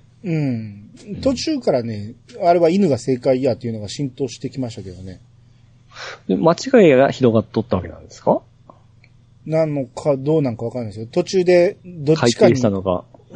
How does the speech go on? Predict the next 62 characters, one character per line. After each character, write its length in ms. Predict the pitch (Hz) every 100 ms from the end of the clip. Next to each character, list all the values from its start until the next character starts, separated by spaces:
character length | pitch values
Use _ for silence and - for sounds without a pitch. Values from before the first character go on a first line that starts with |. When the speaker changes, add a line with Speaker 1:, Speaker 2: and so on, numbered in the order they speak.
| 156
Speaker 1:
ど 100 | 170
っ 60 | 190
ち 140 | -
か 160 | - 175
に、 180 | 139 -
両 300 | 165 147 208
方 160 | 208 208
言 240 | 202 214
う 40 | 202
か 140 | 135
ら、 360 | 117 117 107 101 _
Speaker 2:
え 140 | 127 110
え。 100 | 85 - _ _
Speaker 1:
ど 200 | 131 143
っ 20 |
ち 140 | 151 -
か 120 | 185
に 220 | 127 107
も 180 | 104 113
う 40 |
決 120 | - 175
め 120 | 180
て 120 | 185
し 140 | -
ま 100 | 160
お 120 | 156 156
う 20 |
っ 20 |
て 260 | 139 120 139
思 220 | 151 131
っ 20 |
た 160 | 120 101
ん 140 | 95
か。 200 | 92 90 - _ _ _
Speaker 2:
う 40 | 95
ん。 340 | 92 82 80 78 82 90 _ _ -
Speaker 1:
う 40 |
ん。 420 | 113 104 104 113 - - 180 175
秋 180 | 190 -
田 140 | 269
の 80 | 185
方 140 | 220
で 80 | 220
は 120 | 180
秋 160 | 123 -
田 120 | 147
犬 160 | 127 113
っ 20 |
て 100 | 110
昔 260 | 107 110
か 80 | -
ら 40 | 113
言 80 |
っ 20 | 104
て 60 |
た 80 | 123
か 80 | 104
も 80 | 92
し 100 | 101
れ 80 | 90
ん 60 |
し。 160 | -